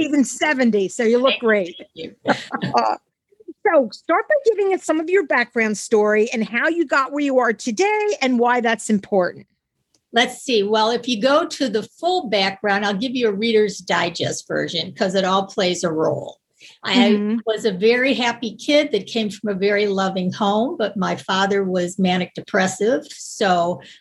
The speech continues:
Speaker 2: I
Speaker 1: Oh.
Speaker 2: learned at an early age that I was a little afraid of anger. So I became a very high functioning codependent and grew up, <laughs> married my college sweetheart, was married for twenty years.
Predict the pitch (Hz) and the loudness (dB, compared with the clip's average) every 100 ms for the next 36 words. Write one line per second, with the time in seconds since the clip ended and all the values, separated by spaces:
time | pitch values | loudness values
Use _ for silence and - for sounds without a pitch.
0 | - 202 196 202 202 208 190 - 202 185 | -4 0 2 2 2 -2 -8 -8 -4 -2
1 | 185 - 220 233 220 202 185 185 196 185 | -2 -2 0 2 2 2 0 0 -4 -2
2 | 190 185 185 185 185 196 185 - 196 185 | 0 0 0 -2 -4 -2 -2 -2 0 0
3 | 180 190 196 175 175 165 196 233 _ - | 0 -2 0 0 -2 -2 -2 -4 _ -20
4 | _ - - 185 180 190 190 214 202 190 | _ -12 -2 0 0 -2 -2 -2 0 0
5 | 180 175 180 190 214 285 247 233 196 220 | 0 0 -4 -4 2 2 2 -2 -2 -4
6 | 202 190 190 190 - 196 190 180 226 233 | -4 -2 0 0 0 0 0 -2 0 0
7 | 269 330 349 - - 196 190 190 233 208 | 0 -4 -10 -10 -4 -2 0 -2 2 2
8 | 220 269 - - 208 208 208 196 185 190 | 2 -2 -6 -6 0 2 0 0 -4 -4
9 | - 190 190 185 - 247 254 254 262 247 | -2 0 0 -4 -10 -6 -4 0 0 0
10 | 247 _ - _ - 196 185 208 214 208 | -2 _ -20 _ -2 0 0 0 2 2
11 | - 202 202 226 208 196 196 214 247 247 | 0 -6 -4 -4 -2 0 0 0 2 2
12 | 247 233 - | 0 -2 -8